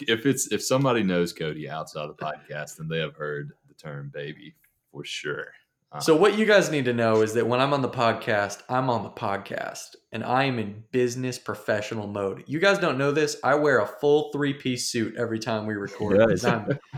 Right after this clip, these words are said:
Speaker 1: <laughs>
Speaker 2: that serious about this.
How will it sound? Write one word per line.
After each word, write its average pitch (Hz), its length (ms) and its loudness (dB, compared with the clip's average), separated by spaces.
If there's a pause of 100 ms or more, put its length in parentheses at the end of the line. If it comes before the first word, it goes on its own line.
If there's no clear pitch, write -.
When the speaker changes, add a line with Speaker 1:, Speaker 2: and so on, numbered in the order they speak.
(640)
Speaker 1:
<laughs> 190 220 -2
Speaker 2:
that 131 280 8
serious 110 560 4
about 98 340 2
this. 98 280 -2